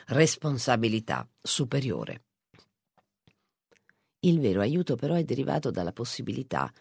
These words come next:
che spesso ho avuto di sostenere gli esami anche solo a un giorno di distanza dall'appello ufficiale, oppure a distanza di una settimana da esso,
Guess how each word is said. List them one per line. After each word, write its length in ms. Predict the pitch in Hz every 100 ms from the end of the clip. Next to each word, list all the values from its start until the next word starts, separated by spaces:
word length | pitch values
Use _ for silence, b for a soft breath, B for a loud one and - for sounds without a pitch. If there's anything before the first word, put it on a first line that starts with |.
| b b b
che 140 | -
spesso 380 | 107 - 156 -
ho 20 |
avuto 260 | 101 131 123
di 100 | -
sostenere 580 | - 139 - 127 98 87
gli 100 | 117
esami 420 | 135 98 87 120
anche 240 | 139 -
solo 460 | 143 - - 185 175
a 20 |
un 160 | 143 139
giorno 300 | 156 160 160
di 100 | 131
distanza 640 | 139 - - 78 73 -
dall'appello 460 | 104 92 95 87 101
ufficiale, 560 | - 131 170 117 69 - B B B B
oppure 380 | - 82 90 98
a 20 |
distanza 480 | 123 - - 87 110
di 80 | 85
una 140 | 78
settimana 480 | 82 - 82 85 87
da 100 | 92
esso, 400 | 143 113 - -